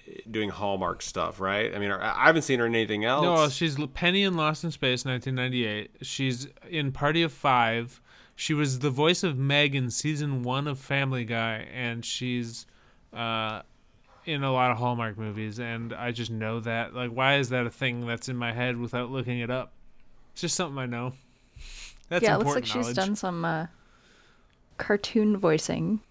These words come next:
Speaker 2: Mm-hmm.
Speaker 3: Intermittent here, too.
Speaker 1: Family Guy season one,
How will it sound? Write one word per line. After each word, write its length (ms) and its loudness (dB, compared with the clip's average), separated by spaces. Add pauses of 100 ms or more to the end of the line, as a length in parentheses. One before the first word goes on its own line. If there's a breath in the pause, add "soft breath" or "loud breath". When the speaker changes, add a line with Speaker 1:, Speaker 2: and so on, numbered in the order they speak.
(180)
Speaker 2:
Mm-hmm. 280 -4 (840)
Speaker 3:
Intermittent 500 -2
here, 200 0
too. 420 -4 (100)
Speaker 1:
Family 640 -4
Guy 360 0
season 520 -4
one, 420 -2